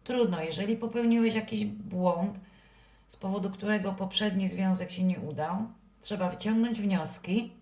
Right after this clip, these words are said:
nauczyć się na tym, na tym błędzie lub na tych błędach i zrozumieć, że każdy popełnia błędy.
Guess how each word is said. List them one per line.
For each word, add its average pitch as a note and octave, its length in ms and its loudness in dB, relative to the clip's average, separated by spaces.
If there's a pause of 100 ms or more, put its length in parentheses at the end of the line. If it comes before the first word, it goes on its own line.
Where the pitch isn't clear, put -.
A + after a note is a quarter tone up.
(840)
nauczyć G3 540 2
się F#3 140 -2
na F3+ 140 0
tym, F3+ 320 -6
na F3 160 -2
tym F3 220 -6
błędzie E3 680 -2 (140)
lub - 180 -6
na E3+ 100 -8
tych - 160 -8
błędach D3+ 680 -2 (1800)
i G3+ 440 -2 (560)
zrozumieć, F#3+ 1000 0
że - 160 -10
każdy A3 440 -2
popełnia E3+ 560 -6
błędy. D3+ 560 -6